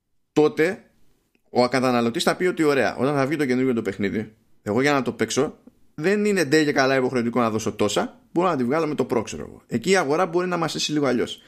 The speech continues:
Αν πεις στον καταναλωτή όμως ότι για να παίξεις αυτό που θέλεις είναι μονόδρομος να δώσεις, λέμε τώρα, έξι εκατοστάρικα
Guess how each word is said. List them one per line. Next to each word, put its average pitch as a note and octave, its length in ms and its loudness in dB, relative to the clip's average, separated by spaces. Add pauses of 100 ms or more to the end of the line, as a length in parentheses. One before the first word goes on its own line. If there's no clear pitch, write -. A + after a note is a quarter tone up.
(180)
Αν D3+ 200 2
πεις G3 80 -2
στον G3+ 120 2
καταναλωτή D#3 500 0
όμως C#3 220 0
ότι A#2 120 -4
για A#2 100 2
να A2+ 120 0
παίξεις A#2 240 -2
αυτό C#3 140 -4
που C3+ 120 -10
θέλεις C#3+ 300 -2
είναι D3+ 120 -2
μονόδρομος C#3 600 0
να A2+ 120 0
δώσεις, C3 520 -4 (760)
λέμε A#2+ 260 2
τώρα, B2+ 260 0
έξι B2+ 240 0
εκατοστάρικα B2+ 760 -2